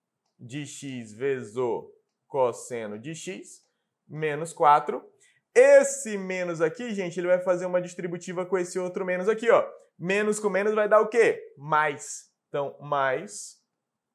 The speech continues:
seno de x vezes o cosseno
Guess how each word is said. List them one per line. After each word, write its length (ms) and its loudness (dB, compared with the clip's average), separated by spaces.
seno 480 -6
de 140 -10
x 400 -12
vezes 300 -6
o 360 -4
cosseno 760 -2